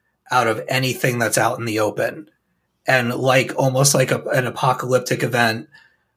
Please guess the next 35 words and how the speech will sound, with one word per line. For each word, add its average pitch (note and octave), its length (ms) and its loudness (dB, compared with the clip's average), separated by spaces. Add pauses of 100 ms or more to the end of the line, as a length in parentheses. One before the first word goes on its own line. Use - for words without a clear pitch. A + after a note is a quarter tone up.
(200)
uh, A2+ 340 2
it A#2+ 160 0
has B2 180 -2
taken B2 340 -2
out A#2+ 400 0 (200)
Yolanda. B2+ 760 0 (180)
It A#2+ 120 0
has A2 140 2
taken A2+ 360 -4
out G#2+ 200 0
her A2+ 100 -6
family. A#2+ 680 -2 (640)
It C#3 140 2
is B2 120 0
extraordinarily A#2+ 1160 0
sad. A2+ 720 2 (960)
And C3+ 300 0
you're B2 280 2
left C3+ 340 0
at D3 100 2
the C#3 140 0
end B2+ 180 -2
of A#2+ 120 -6
the A#2+ 80 -6
book C3+ 400 0
with A2 160 -4
Honeysuckle B2 840 0 (360)
at C3+ 160 0
the B2+ 80 -2
moment B2+ 320 0
being A#2+ 180 -2
shielded C#3+ 480 0
from A#2+ 200 -4
what A2 140 -2
happened B2 580 0